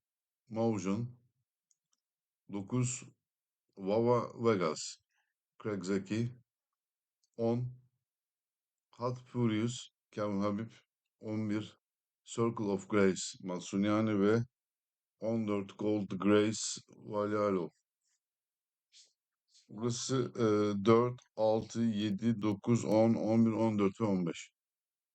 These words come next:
Üçüncü koşu handikap üç ve yukarı Ayşe İngilizler bin altı yüz metreye çıkacaklar. Üç numaralı safkan Jordan, Greg Zeki ile Banco.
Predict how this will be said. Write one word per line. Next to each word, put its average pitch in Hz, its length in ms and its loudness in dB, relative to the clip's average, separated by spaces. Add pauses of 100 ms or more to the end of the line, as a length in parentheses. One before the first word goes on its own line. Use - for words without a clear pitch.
(800)
Üçüncü 170 360 -4
koşu 165 260 0
handikap 147 460 0
üç 135 200 -2
ve 143 40 4
yukarı 139 240 4
Ayşe 127 240 4
İngilizler 127 360 4
bin 120 80 4
altı 117 340 4
yüz 117 120 2
metreye 104 420 2
çıkacaklar. 104 500 0 (100)
Üç 147 220 0
numaralı 143 260 4
safkan 123 540 4
Jordan, 127 580 2 (340)
Greg 113 220 -2
Zeki 120 240 -4
ile 107 280 2
Banco. 95 440 2